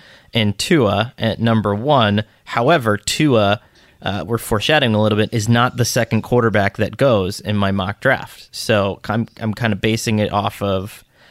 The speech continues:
how things should fit. I think that Tua and Burrow would fit better in the Bengals offense. Um, Burrow especially gets rid of the ball super quickly.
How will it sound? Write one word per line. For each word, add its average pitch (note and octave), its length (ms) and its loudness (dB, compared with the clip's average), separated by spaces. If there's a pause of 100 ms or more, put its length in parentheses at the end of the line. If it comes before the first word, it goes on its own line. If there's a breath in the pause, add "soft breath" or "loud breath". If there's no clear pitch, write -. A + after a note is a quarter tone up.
(100)
how B2 160 -2
things A#2 580 -2
should D#3 320 -2
fit. C#3 380 0
I A2+ 80 0
think B2 300 -4
that G2+ 180 -4
Tua B2+ 400 2
and G#2+ 220 -2
Burrow A#2 280 2
would G#2+ 220 -2
fit - 340 -6
better A2+ 400 2 (440 soft breath)
in A#2+ 240 4
the A2+ 60 4
Bengals G#2+ 380 2
offense. - 640 -2 (200)
Um, G#2+ 460 2 (320 soft breath)
Burrow C3+ 280 6
especially B2 640 0
gets G#2 300 -4
rid A2+ 140 2
of G2+ 100 -2
the F#2 80 -8
ball D3 340 2
super C3+ 400 -8
quickly. B2 640 -2